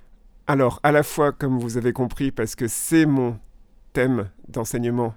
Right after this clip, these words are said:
et de recherche, et ça l'était déjà en France, et parce que je pense que en parler à des étudiants en Chine,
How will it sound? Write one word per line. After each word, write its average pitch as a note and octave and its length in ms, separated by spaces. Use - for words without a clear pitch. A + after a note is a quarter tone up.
et G#2 300
de A2 100
recherche, A2+ 460
et - 20
ça A#2 140
l'était A2 220
déjà A2+ 220
en G#2 60
France, D#3 360
et D#3 140
parce D3 300
que D3 120
je C3+ 140
pense D#3+ 460
que C3+ 340
en D#3+ 140
parler D3+ 580
à B2 260
des A#2+ 340
étudiants B2+ 460
en C#3 120
Chine, D3 420